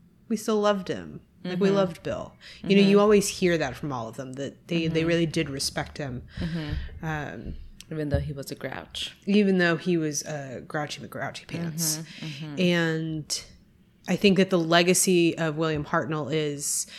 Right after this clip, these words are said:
Speaker 1: one that's interesting for the fandom because the first Doctor is so important in
Speaker 2: Mm-hmm.
Speaker 1: terms of the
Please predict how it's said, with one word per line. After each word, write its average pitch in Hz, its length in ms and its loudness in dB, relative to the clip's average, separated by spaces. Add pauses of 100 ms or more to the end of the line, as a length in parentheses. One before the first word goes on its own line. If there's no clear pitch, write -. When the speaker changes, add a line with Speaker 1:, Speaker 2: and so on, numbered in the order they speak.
(220)
Speaker 1:
one 175 380 4
that's - 600 2 (440)
interesting 208 640 6
for 170 120 -4
the 156 80 -2
fandom 151 720 -2 (2250)
because 160 1200 -2
the 175 80 0
first 202 300 4
Doctor 170 320 2
is - 80 -6
so 175 280 0
important 220 800 -4
in 180 80 0
Speaker 2:
Mm-hmm. 180 80 4
Speaker 1:
terms 175 320 -2
of 151 300 -4
the 147 280 -6